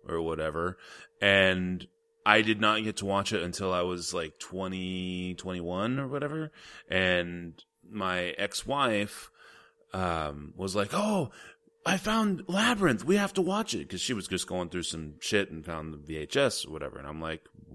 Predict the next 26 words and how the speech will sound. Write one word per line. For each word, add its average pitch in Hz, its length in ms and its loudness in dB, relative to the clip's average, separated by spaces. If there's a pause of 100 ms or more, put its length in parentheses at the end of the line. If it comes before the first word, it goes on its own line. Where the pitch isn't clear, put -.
(280)
"Okay, 85 420 -4
what's 85 320 -6
Labyrinth?" 131 480 -4
And 82 160 -10
she's 92 220 -8
like, 87 280 -4
"You 156 80 -8
don't 254 260 0
know 214 180 2
what 233 160 -2
Labyrinth?" 220 360 -4 (380)
So 98 160 0
I'm 95 140 0
like, 98 180 0
"Nope." 160 320 2
She's 113 200 -6
like, 131 120 0
"Oh, 185 140 4
you 190 160 0
gotta 180 180 -2
sit 185 160 0
down 180 220 0
and 170 80 0
watch 165 200 -2
it." - 80 -6
So 95 400 0